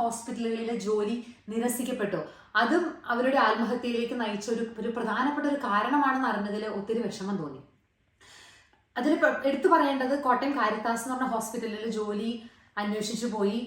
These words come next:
ഈ ഒരു കരിയർ ഗ്യാപ്പ് ഉള്ള കാരണം കൊണ്ട് ഒരു നഴ്സിംഗ് അസിസ്റ്റന്റിന്റെ ജോലിയാണ് അവർ ഓഫർ ചെയ്തതെന്നാണ് പറഞ്ഞത്. ഇവിടെ എനിക്ക് ചോദിക്കാനുള്ളത്, ഒരു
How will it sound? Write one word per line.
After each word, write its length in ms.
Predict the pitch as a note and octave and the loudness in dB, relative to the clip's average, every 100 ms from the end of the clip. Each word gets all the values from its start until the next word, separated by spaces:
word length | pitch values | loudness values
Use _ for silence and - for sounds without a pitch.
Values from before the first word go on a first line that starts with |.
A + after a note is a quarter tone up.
| - - - | -10 -16 -6
ഈ 80 | B3+ C4+ | -2 0
ഒരു 120 | C#4 - - | -2 -4 0
കരിയർ 280 | A3+ B3 D4+ A3 | 2 4 2 4
ഗ്യാപ്പ് 320 | B3 B3 B3+ D4+ | 8 8 6 4
ഉള്ള 160 | C4+ C4 | 2 2
കാരണം 300 | G#3+ G3+ A3+ G#3 | 2 2 0 -2
കൊണ്ട് 200 | F#3+ A3 A3+ | -2 -2 -2
ഒരു 120 | A#3+ A#3 | 0 2
നഴ്സിംഗ് 380 | B3 B3 D4+ D4 A#3 | 2 2 0 0 -2
അസിസ്റ്റന്റിന്റെ 640 | - C#4 - D4+ D4 E4 C4+ | -2 -4 2 4 6 4 4
ജോലിയാണ് 460 | B3+ B3 C4+ A#3 A#3 | 4 4 4 4 4
അവർ 120 | A3+ A#3+ G#3 | 2 2 2
ഓഫർ 220 | G#3 - A#3+ A#3 | 2 -2 -4 -2
ചെയ്തതെന്നാണ് 480 | G#3 G#3 G3+ F#3+ F#3 | -2 -2 0 0 0
പറഞ്ഞത്. 280 | D#3 C#3+ D#3 - - - - - - _ _ C#4+ | -4 -8 -10 -14 -20 -20 -20 -20 -20 _ _ 2
ഇവിടെ 220 | D4 F#4 | 6 8
എനിക്ക് 200 | E4+ F4+ E4+ | 8 8 8
ചോദിക്കാനുള്ളത്, 580 | D4+ C#4+ D4+ C#4 C4+ | 6 4 4 4 4
ഒരു 80 | C#4 | 4